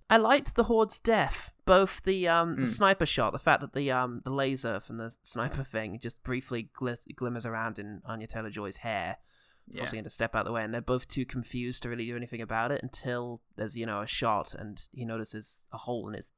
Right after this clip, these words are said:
Speaker 1: chest, in his, um,
Speaker 2: Mm.
Speaker 1: abdomen that starts bleeding quite quickly.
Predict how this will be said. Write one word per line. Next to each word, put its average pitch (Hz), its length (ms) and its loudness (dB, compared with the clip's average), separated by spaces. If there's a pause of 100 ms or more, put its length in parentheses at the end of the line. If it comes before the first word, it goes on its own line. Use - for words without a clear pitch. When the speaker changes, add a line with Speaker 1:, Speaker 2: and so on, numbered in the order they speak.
Speaker 1:
chest, - 400 -4
in 113 100 -4
his, 107 240 -8
um, 107 400 -2
Speaker 2:
Mm. 123 80 -2
Speaker 1:
abdomen 127 480 -2
that - 140 -12
starts - 320 -4
bleeding 117 400 -6
quite - 240 -8
quickly. - 400 -10